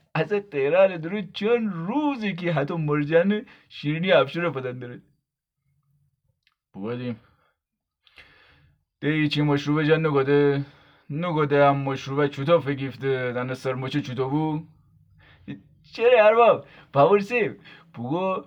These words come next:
مشروب یه چی نیه که بتنی دست گیفتن، دل تور به پیزا بخشیدی، دل تور به پیزا میاره. مشروب یعنی مملکت درون قانون بمانه، یعنی همدنه،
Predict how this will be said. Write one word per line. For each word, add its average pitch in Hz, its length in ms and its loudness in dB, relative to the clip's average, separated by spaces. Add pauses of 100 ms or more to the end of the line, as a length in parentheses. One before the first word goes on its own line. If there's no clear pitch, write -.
(140)
مشروب 139 680 -8
یه 175 240 -8
چی 185 240 -14
نیه 202 500 -2
که 202 160 -6
بتنی 196 440 -6
دست 160 360 -4
گیفتن، 151 400 -4
دل 190 500 0
تور 208 280 -4
به 185 140 -6
پیزا 156 520 -2 (220)
بخشیدی، 160 560 -2 (360)
دل 143 220 -2
تور 151 180 -4
به 151 100 -4
پیزا 160 320 -10
میاره. 180 580 -10 (840)
مشروب 175 520 -4 (680)
یعنی 160 280 -8
مملکت 127 520 -6
درون 160 340 -8
قانون 139 1040 0
بمانه، 127 540 -4 (560)
یعنی 170 460 -6
همدنه، 143 800 -2